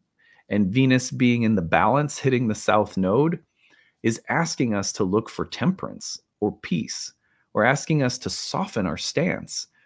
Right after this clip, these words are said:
or to look at ways we can compromise, to let go of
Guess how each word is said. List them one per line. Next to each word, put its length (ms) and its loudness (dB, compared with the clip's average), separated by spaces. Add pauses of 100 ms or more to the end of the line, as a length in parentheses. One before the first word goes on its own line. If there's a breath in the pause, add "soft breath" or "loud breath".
(100)
or 80 0
to 100 0
look 320 2
at 200 0
ways 280 2
we 140 2
can 160 -4
compromise, 880 -6 (240)
to 100 0
let 220 2
go 380 8
of 220 0